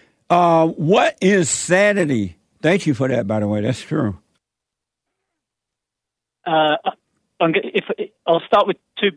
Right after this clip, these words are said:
Speaker 2: Bible verses saying it's a biblical question. I missed Bible Thump Thursday, but first, Romans twelve two, "Do not conform any longer to the pattern of this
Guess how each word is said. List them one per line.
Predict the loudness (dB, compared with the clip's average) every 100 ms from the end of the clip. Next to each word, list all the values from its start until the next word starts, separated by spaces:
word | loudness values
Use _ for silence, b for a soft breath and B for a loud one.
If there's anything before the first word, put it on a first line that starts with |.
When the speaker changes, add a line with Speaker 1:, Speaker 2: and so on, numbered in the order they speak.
| 0
Speaker 2:
Bible | 2 2 -4
verses | -4 -4 -4 -6
saying | -4
it's | -4 -6
a |
biblical | -6 -6 -6 -6
question. | -6 -6 -4 -2
I |
missed | 0 0 -4 _
Bible | -4 -4
Thump | -6 -8
Thursday, | -6 -6 -6
but | -8 -10 0
first, | 0 0 -8 _ _ _
Romans | 2 2 2 0 -2 -6
twelve | 0 2 2 -2 -10 -6
two, | -4 -4 -6 -12 _ _ _ _ _
"Do | -4
not | 0 0 0 -6
conform | -4 -4 0 2 2 2 0
any | 0 0
longer | 2 2 2 0 -2 -4 -14 _ _ _ -12
to | -10
the | -8
pattern | -2 -2 -2 0
of | 0
this | -2